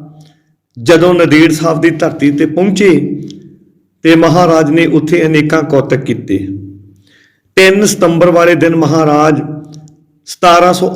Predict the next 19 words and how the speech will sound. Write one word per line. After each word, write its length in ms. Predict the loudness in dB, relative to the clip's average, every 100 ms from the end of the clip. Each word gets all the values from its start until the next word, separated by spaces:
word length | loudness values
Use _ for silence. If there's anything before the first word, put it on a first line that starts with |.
| -2
ਅੱਠ 180 | -2 -4
ਈਸਵੀ 240 | -4 -4
ਚੱਲ 260 | -2 0 2
ਰਹੀ 140 | 2
ਸੀ, 500 | 2 2 0 -2 -8 -14 -18 -20 _
ਮਾਧੋ 360 | 0 2 4 4
ਦਾਸ 280 | 2 0 0
ਬਰਾਗੀ 360 | 0 0 0
ਦੇ 140 | 2 2
ਡੇਰੇ 320 | 2 0 -2
ਗਏ। 160 | -4 -10 -14 -20 -20 -20 _ _ _ _ -2 0
ਅੱਠ 140 | 0
ਸਤੰਬਰ 520 | -4 0 0 2 2 2
ਵਾਲੇ 260 | 4 2
ਦਿਨ 580 | 2 2 2 -2 -6 -12 -16 -20 -20 _
ਇੱਕ 200 | -4 -4
ਹੋਰ 400 | 0 2 2 2
ਘਟਨਾ 240 | -2 0 0
ਵਾਪਰੀ। 640 | 0 0 4 4 4 0